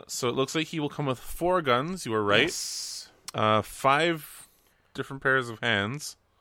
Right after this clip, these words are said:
Speaker 2: Mm-hmm.
Speaker 1: That doesn't seem like a lot, actually.
Speaker 2: Seeing as how he has four arms.
Speaker 1: Yeah, so
Speaker 2: That's
Speaker 1: maybe
Speaker 2: like
Speaker 1: it's
Speaker 2: one extra hand.
Speaker 1: Yeah.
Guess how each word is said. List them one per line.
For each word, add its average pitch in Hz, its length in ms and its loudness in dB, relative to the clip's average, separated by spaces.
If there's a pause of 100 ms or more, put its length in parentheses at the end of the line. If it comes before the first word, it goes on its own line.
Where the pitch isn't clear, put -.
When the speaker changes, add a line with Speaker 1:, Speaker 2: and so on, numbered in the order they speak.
(140)
Speaker 2:
Mm-hmm. 131 220 -8 (440)
Speaker 1:
That 151 160 -10
doesn't 202 220 -8
seem 170 240 -8
like 160 160 -8
a 120 60 -4
lot, 104 340 2
actually. 92 640 -6 (200)
Speaker 2:
Seeing 131 420 -8
as 123 140 -8
how 120 140 -8
he 120 100 -6
has 120 160 -6
four 117 240 -8
arms. 123 520 -8 (500)
Speaker 1:
Yeah, 110 560 4
so - 200 -4
Speaker 2:
That's 127 80 0
Speaker 1:
maybe 139 280 4
Speaker 2:
like 135 100 0
Speaker 1:
it's 131 140 -6
Speaker 2:
one 135 180 2
extra 131 380 -4
hand. 120 480 -8 (1040)
Speaker 1:
Yeah. 107 640 0